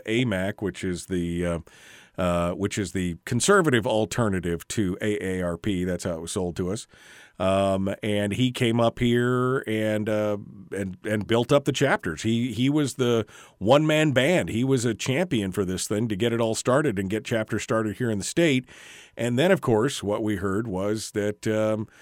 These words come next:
all of a sudden they said, um, "Sorry, we don't want you to be team captain anymore," and they kicked him to the curb. And people in the Mat-Su were not happy about that.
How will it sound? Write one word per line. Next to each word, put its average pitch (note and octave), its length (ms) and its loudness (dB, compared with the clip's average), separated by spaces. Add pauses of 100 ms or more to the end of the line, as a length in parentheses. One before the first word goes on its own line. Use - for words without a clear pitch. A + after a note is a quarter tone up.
(240)
all C3+ 180 6
of C#3+ 40 6
a - 20 2
sudden F3+ 280 6
they C#3 160 2
said, D3 400 2
um, D#3 420 4
"Sorry, F3+ 360 6
we C#3+ 160 4
don't C#3+ 100 2
want C#3+ 180 0
you D3 60 0
to C#3 40 -2
be C3+ 100 2
team D3 240 -2
captain D#3 400 -2
anymore," A#2 380 0
and C3 80 -2
they A2 80 -2
kicked C3+ 260 -2
him A#2+ 100 0
to A2+ 60 -4
the G#2 100 -2
curb. D#3 480 0 (420)
And C3 300 2
people G3+ 280 2
in G#3+ 60 6
the A3 60 4
Mat-Su A3+ 320 4
were A3 80 2
not A3+ 180 4
happy A#3 300 2
about G2+ 280 2
that. F2+ 240 0